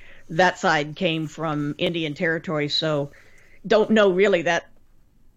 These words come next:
much about that family other than it, uh, there's some Creek Indian in it because the records simply aren't there to pursue.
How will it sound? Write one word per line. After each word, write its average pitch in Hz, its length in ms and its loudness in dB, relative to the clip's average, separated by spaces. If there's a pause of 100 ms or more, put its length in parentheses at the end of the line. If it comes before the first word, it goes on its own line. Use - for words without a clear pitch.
(140)
much 202 360 0
about 180 220 -2
that 165 180 -4
family 170 400 -2
other 175 260 0
than 160 300 -4
it, 151 200 -6 (180)
uh, 156 200 2
there's 160 280 -2
some 170 220 2
Creek 185 360 0
Indian 180 400 2
in 143 160 -2
it 175 160 -2 (120)
because 165 340 -2
the 165 100 -4
records 147 420 0
simply 165 380 -6
aren't 151 180 -2
there 160 160 0
to 143 80 -2
pursue. 147 560 0